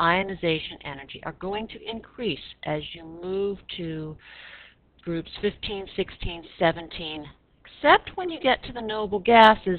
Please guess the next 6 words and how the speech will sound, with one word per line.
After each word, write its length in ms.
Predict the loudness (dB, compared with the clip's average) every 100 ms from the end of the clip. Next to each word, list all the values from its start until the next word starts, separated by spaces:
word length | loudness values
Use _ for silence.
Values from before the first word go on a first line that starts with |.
| 2
they 160 | 4
have 360 | 4 6 6 4 -4 -14 -8
zero 640 | 0 0 2 4 4 4 0
electronegativity 1600 | 0 4 2 0 -12 -6 -4 -2 -4 -4 -4 -4 -6 -6 -6 -6 -10
for 140 | -6
all 560 | 0 2 2 2 -2